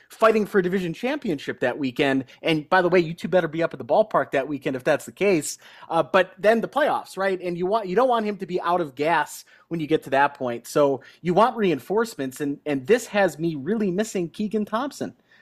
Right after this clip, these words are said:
these days. Like, man, you thought, we thought so highly of him coming into this year,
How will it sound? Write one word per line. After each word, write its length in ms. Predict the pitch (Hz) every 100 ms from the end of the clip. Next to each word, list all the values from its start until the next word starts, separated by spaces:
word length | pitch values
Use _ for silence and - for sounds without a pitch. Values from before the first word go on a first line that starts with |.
| _
these 240 | 151 147 120
days. 260 | 131 113
Like, 180 | 151 151
man, 460 | 202 269 254 131 113 - _ _
you 360 | 226 226 214 190
thought, 600 | - - 220 294 262 -
we 220 | 175 233
thought 360 | 277 208 147 -
so 240 | - 247
highly 360 | 226 247 262 160
of 40 |
him 140 | 147 127
coming 240 | 151 147
into 160 | 143 143
this 260 | 139 131
year, 400 | 165 214 220 156